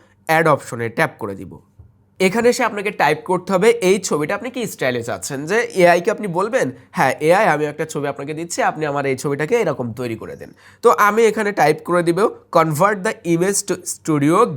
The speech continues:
Ghibli style।" ভাই, এটার উচ্চারণ কী হবে আমি জানি না, আমি Ghibli বলে দিলাম। So এটা টাইপ করে দিব, then সেন্ড করে দিব। Already কিন্তু ছবিটা ক্রিয়েট হচ্ছে, আমি অল্প অল্প দেখতে পাচ্ছি।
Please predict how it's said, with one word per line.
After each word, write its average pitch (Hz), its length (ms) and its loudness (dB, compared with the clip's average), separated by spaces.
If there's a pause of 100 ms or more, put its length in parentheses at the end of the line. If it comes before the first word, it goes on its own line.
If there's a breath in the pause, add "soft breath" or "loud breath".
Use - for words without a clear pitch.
(120)
Ghibli 170 420 0 (240)
style।" 107 440 -2
ভাই, 135 160 0
এটার 156 180 -2
উচ্চারণ 139 400 -4
কী 147 120 -4
হবে 160 120 2
আমি 160 120 0
জানি 151 160 -4
না, 202 80 -4
আমি 202 140 -4
Ghibli 156 440 2
বলে 135 200 0
দিলাম। 113 240 -6 (400 loud breath)
So 180 160 6
এটা 196 220 4
টাইপ 196 300 2
করে 196 180 2
দিব, 196 160 2 (400 loud breath)
then 220 260 4
সেন্ড 226 340 0
করে 131 200 -2
দিব। 110 220 -10 (120)
Already 175 440 6
কিন্তু 185 240 -2
ছবিটা 170 360 2
ক্রিয়েট 165 320 0
হচ্ছে, 165 300 0
আমি 160 360 -2 (200)
অল্প 156 260 2
অল্প 147 260 0
দেখতে 131 280 0
পাচ্ছি। 143 420 0